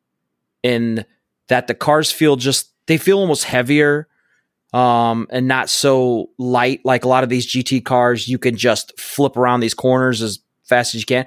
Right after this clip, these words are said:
which really isn't realistic if you look at it. If you watch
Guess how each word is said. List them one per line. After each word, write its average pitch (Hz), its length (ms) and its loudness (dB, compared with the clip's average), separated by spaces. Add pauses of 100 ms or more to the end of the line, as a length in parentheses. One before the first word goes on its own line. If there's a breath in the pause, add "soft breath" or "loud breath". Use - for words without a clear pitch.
(340 loud breath)
which 147 200 0
really 151 300 4
isn't 131 320 0 (760)
realistic 127 720 0
if 110 140 -8
you 110 80 -4
look 135 280 0
at 107 200 0
it. 110 160 -4 (200)
If 113 180 -8
you 120 100 -4
watch 120 500 -2